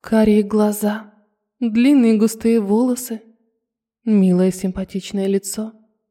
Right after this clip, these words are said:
Ничего особенного, что могло бы заинтересовать в ней эльфа. Возможно, ему действительно нужна компания, чтобы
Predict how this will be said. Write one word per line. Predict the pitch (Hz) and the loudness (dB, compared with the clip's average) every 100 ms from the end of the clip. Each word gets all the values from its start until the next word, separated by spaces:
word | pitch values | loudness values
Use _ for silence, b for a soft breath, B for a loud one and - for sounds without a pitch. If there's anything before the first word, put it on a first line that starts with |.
| _ _ - | _ _ -4
Ничего | 254 262 254 269 269 269 | 2 2 2 0 2 2
особенного, | 269 - 277 190 175 170 170 - _ _ - | -2 -4 -4 -4 -6 -8 -12 -20 _ _ -18
что | - 247 | -4 0
могло | 240 226 240 | 2 2 2
бы | 233 | 2
заинтересовать | 240 233 233 233 233 226 226 | 2 2 2 -2 -2 -4 -4
в | 220 | -2
ней | 220 220 | -2 -4
эльфа. | 233 226 - 156 _ _ _ _ _ _ - | -6 -8 -12 -18 _ _ _ _ _ _ -6
Возможно, | 269 277 269 262 269 254 | -2 0 2 2 2 2
ему | 247 247 | 2 2
действительно | 226 233 - 269 254 208 202 | 0 -2 -4 -6 -2 0 2
нужна | 196 196 202 | 2 0 -2
компания, | 202 202 202 226 233 208 208 | 0 -2 -2 -4 -2 -2 -4
чтобы | 202 - 220 220 | -6 -10 -10 -10